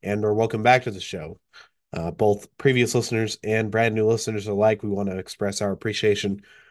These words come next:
for your support on the show, um, and for tuning in. We're, of course, on all sorts of platforms. Uh, we've expanded our, our reach in the, uh,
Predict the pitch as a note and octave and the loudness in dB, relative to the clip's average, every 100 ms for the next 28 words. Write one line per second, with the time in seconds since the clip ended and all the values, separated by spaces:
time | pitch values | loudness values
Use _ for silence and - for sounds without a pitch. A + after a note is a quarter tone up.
0 | _ - E3+ D3+ C#3 A#2 C#3+ C3+ A#2+ A#2+ | _ 2 4 6 4 2 4 4 2 -2
1 | G2+ - C#3+ C#3+ C3+ C#3 _ _ _ - | -2 -2 2 4 2 -4 _ _ _ -18
2 | E2+ E2+ E2 - - F#2 F#2 E2+ - G2 | -14 -14 -16 -16 -10 -8 -8 -10 -10 -8
3 | F#2 - - A#2+ G#2+ C3+ G2 F#2 F#2 - | -8 -6 -2 0 4 4 2 -2 -6 -6
4 | G2 G2 - - G2+ G2+ G2 G2+ G2 F2+ | -6 -4 -8 -8 -6 -4 -2 -4 -6 -8
5 | - - D#3 - C#3 B2 A#2 A2+ G2+ F2+ | -2 4 4 4 2 2 0 -6 -6 -4
6 | F2+ F#2 - A#2 A2 G2+ G#2 G2+ - - | -6 -8 -8 -4 -2 0 -2 -2 -8 -20
7 | - - F2+ F2+ G#2 G2+ - - F#2+ F2+ | -20 -8 -6 -4 -6 -6 -8 -8 -8 -8
8 | F2+ F#2+ F#2+ F#2 F2+ | -8 -6 -6 -6 -6